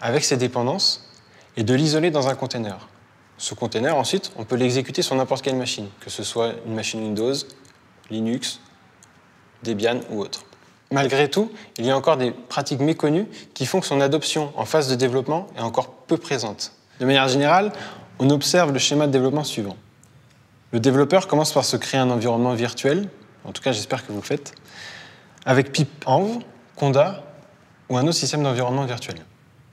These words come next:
Ensuite, les développements sont faits, on fait les tests, et jusqu'à ce qu'on soit content, on itère sur ces deux étapes. Une fois que le data scientist est content de son application, c'est généralement à ce moment-là que j'arrive en tant que data engineer pour containeriser l'application.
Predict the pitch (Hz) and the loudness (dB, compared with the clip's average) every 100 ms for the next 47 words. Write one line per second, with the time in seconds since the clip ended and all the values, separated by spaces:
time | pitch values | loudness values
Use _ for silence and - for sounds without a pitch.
0 | _ _ 135 131 - 151 - - - 107 | _ _ 0 2 0 -2 -4 -20 -18 -16
1 | 104 - 113 113 120 127 117 - 107 131 | -14 -10 -4 -2 0 -2 -2 -2 -2 -2
2 | 185 - - - - - - 117 123 113 | -2 -10 -20 -20 -20 -20 -14 -4 -2 0
3 | 120 156 - - - - 107 - 143 147 | 0 -2 -4 -16 -16 -8 -4 -2 -2 -4
4 | - 113 107 143 - - 120 120 147 - | -6 -6 -6 -6 -6 -6 -4 -2 -2 -2
5 | 131 117 117 113 - - - 139 190 185 | -2 -2 -4 -4 -8 -14 -6 0 2 4
6 | 139 139 151 - 151 185 165 131 139 123 | 4 2 0 2 0 0 0 -2 -2 -2
7 | 147 139 127 123 110 113 - 202 - - | -2 0 -2 -2 -4 -4 -2 -6 -8 -20
8 | - - - - 135 143 151 151 156 143 | -20 -20 -12 0 2 4 4 4 2 0
9 | 147 139 147 190 - 123 120 127 180 156 | 0 0 0 -2 -2 0 2 2 0 -2
10 | 110 127 120 120 127 117 127 165 - - | -4 -4 -2 -2 -2 -2 -4 -4 -8 -4
11 | - 143 151 147 139 139 131 127 120 117 | 0 2 2 2 2 2 0 -4 -8 -8
12 | - | -10